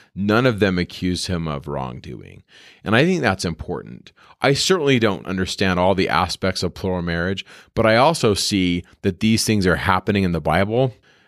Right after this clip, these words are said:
and I see that they're happening in this early period of church history, and I, for one, am grateful that that's not something that I have to deal with, but I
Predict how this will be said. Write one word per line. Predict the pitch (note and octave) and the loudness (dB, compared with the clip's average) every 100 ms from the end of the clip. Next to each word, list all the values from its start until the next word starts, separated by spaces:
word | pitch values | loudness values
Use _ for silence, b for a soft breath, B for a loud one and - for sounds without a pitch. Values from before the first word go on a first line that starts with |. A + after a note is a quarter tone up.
| _ F#2 | _ -4
and | F2+ | -2
I | |
see | F2 - A2+ | 0 0 0
that | G2 | 2
they're | F2 | 0
happening | - F#2+ F#2+ G2+ F#2+ F2+ | 0 -2 0 0 0 -2
in | E2 F#2 | -2 -2
this | F#2 - - | -2 -4 -4
early | F#2+ G2 | -2 -2
period | - F#2+ F2 D#2+ | -2 -2 0 -2
of | - | -4
church | F#2+ E2 | -4 -2
history, | F#2+ F#2 - B2+ B2+ | -2 -2 0 0 0
and | E2 - | -2 -2
I, | G2 | 0
for | A#2 G#2 | 0 0
one, | G2 F#2 | 0 0
am | F2 | -2
grateful | E2 F2 - A#2 F2+ | -2 -2 0 -4 -2
that | E2 F2+ | 0 0
that's | F#2 - G#2 | 0 -2 -8
not | - | -6
something | - F2 E2+ E2+ | -4 -4 -2 -2
that | E2 - b b b b b - | -2 -6 b b b b b 0
I | G2+ | 0
have | G2+ - | 0 -2
to | - | -4
deal | C#2 D#2+ F#2+ | -2 2 4
with, | A#2 D3+ D3+ - B B B B B _ _ _ _ _ _ _ _ | 6 4 2 -8 B B B B B _ _ _ _ _ _ _ _
but | |
I | G2+ | 2